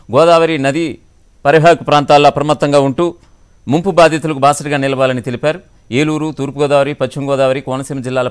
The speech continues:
పరిస్థితులతో పాటు కృష్ణా పరివాహక ప్రాంతాల్లోనూ అప్రమత్తంగా ఉండాలని అధికారులను ఆదేశించారు. నలభై రెండు మండలాల్లోని నాలుగు వందల యాభై ఎనిమిది గ్రామాలను అప్రమత్తం చేశామని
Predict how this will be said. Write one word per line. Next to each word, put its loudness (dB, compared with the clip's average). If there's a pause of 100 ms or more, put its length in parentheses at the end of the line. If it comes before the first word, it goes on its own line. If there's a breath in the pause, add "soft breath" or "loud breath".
పరిస్థితులతో -8
పాటు -4 (140)
కృష్ణా -10
పరివాహక -4
ప్రాంతాల్లోనూ -4 (420 soft breath)
అప్రమత్తంగా 0
ఉండాలని 2
అధికారులను -2
ఆదేశించారు. -10 (160)
నలభై -2
రెండు -6
మండలాల్లోని 0 (360 soft breath)
నాలుగు 2
వందల 0
యాభై -2
ఎనిమిది -6
గ్రామాలను 0
అప్రమత్తం -6
చేశామని -4